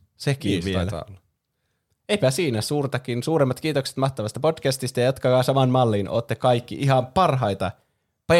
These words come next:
Speaker 1: S, Penelle terveisiä, että tuota Kula Worldin demoa tuli pienenä hakattua, ehkä jopa kaikista demopeleistä eniten. Koitin sitä joskus vuosia m-,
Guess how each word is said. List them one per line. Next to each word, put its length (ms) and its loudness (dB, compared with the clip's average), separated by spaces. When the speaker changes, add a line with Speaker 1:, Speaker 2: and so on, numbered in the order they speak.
Speaker 1:
S, 180 -10
Penelle 300 4
terveisiä, 560 2
että 160 -4
tuota 220 0
Kula 360 4
Worldin 680 0
demoa 420 4
tuli 240 -2
pienenä 340 2
hakattua, 580 0
ehkä 220 0
jopa 220 2
kaikista 500 0
demopeleistä 640 0
eniten. 540 -2
Koitin 320 -2
sitä 180 -4
joskus 340 -4
vuosia 320 -2
m-, 140 -6